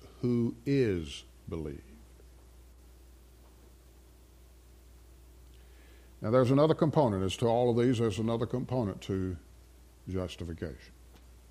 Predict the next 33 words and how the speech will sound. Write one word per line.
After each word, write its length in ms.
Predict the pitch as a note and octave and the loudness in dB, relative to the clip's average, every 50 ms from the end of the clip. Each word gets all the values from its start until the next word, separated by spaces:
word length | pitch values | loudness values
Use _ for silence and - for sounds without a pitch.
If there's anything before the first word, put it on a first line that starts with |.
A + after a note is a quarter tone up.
| - - - - - - - - - - - - - - - - - - - | -20 -20 -20 -20 -20 -20 -20 -20 -20 -20 -20 -20 -20 -20 -20 -20 -20 -20 -14
One 240 | - F2 F#2 G#2 A2+ | -8 -4 -2 0 0
of 60 | A2+ | 0
the 60 | A2 | 2
great 300 | G#2 A2+ B2 C3+ C#3+ C#3 | 2 4 4 4 4 2
promises, 600 | - C#3+ C#3+ C#3+ C#3+ C#3 B2 - C#3+ C#3+ C3+ A#2+ | 2 2 2 4 2 2 0 0 0 -2 -2 -2
and 120 | A#2+ G#2+ G2+ | -2 -2 -2
we'll 120 | G2 G2 | -2 -4
see 220 | - - - B2+ B2 | -4 -2 0 2 2
this, 440 | A#2+ A#2+ A#2 A2 - - - - - - - - - - | 2 2 0 0 -2 -6 -6 -8 -12 -16 -20 -18 -12 -8
uh, 120 | G2+ F#2+ | -8 -6
we, 180 | F#2 F#2 G2 G2+ - | -6 -6 -6 -6 -8
we 100 | - G2+ | -8 -8
talked 300 | G2+ - A#2+ A2+ A2 F#2+ | -4 -2 -2 -2 -2 -2
about 240 | A2 G#2+ G#2+ G#2+ - | -2 0 0 -2 -2
this, 340 | A2 G#2+ F#2+ - - - - - - - | -2 -4 -4 -4 -8 -10 -12 -18 -14 -10
uh, 280 | F#2+ F2+ F2 F2+ F2+ - - - | -8 -8 -8 -8 -10 -10 -12 -14
a 40 | G#2+ | -10
few 180 | - - B2 A2+ | -4 -2 0 2
weeks 280 | G#2+ A2+ G#2 - - | 2 0 0 -2 -6
ago 180 | A2 A2 A2 G#2+ | -4 -2 -2 -2
looking 320 | G#2 G#2 G2 - G2+ G2 | -2 -2 -2 -4 -4 -6
at 80 | G2+ G#2+ | -6 -6
reconciliation, 880 | G#2+ G#2+ G#2 - G2+ F#2 - - G#2+ G#2 G2+ G2+ G2 G2 - - G2 F#2 | -6 -6 -6 -6 -6 -6 -6 -6 -4 -4 -4 -4 -4 -4 -6 -6 -8 -6
we'll 100 | F2+ F2 | -6 -6
see 200 | - - G#2 G2 | -6 -6 -4 -4
it 80 | G2 G2 | -4 -4
again. 240 | F2 F2 D#2 C#2+ - - - - - - - - - - - - - - - - - - - - - - - - - - - - - - - - - | -6 -8 -8 -12 -14 -20 -20 -20 -20 -20 -20 -20 -20 -20 -20 -20 -20 -20 -20 -20 -20 -20 -20 -20 -20 -20 -20 -20 -20 -20 -20 -20 -20 -20 -16 -10 -8
Because 440 | G#2 F#2 - B2 B2+ C3 B2+ G#2+ A2+ - | -4 0 2 4 4 4 4 2 0 0
we 100 | A#2+ A2+ | 0 0
are 100 | G#2+ G2+ | 0 0
justified 840 | F#2 G2 A#2 C3 C#3+ - - - - C#3 B2 - C#3+ C#3+ C#3 C#3 C3+ | 0 2 2 2 2 0 -2 -2 -2 -2 0 0 2 2 2 2 2
in 140 | C3+ C3 C3 | 2 0 -2
Christ, 760 | A#2+ - A2+ G2 E2+ D#2 D#2 E2 F2+ - - - - - - | -2 -2 -4 -4 -4 -4 -6 -10 -10 -12 -14 -18 -20 -20 -20